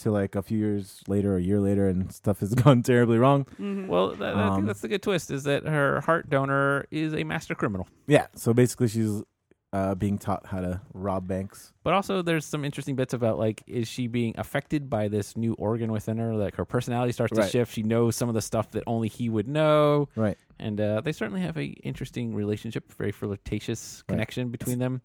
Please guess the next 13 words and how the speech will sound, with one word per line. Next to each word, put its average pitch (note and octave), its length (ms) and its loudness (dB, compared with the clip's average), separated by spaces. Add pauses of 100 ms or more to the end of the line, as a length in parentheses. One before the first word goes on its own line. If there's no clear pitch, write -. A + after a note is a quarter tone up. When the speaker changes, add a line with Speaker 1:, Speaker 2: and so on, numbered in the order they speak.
Speaker 1:
Interesting C3 360 0
kind A2+ 220 4
of, F#2 240 -2
like, F#2 180 2
Speaker 3:
Uh, F#2 160 -2 (360)
Speaker 1:
pseudo A2 480 4
supernatural. F#2+ 920 -4
Speaker 3:
Yeah. D#3+ 160 4 (420)
It F#3+ 100 4
was F#3+ 100 8
amazing. G2+ 500 4
This B2+ 160 0
was, C#3 420 0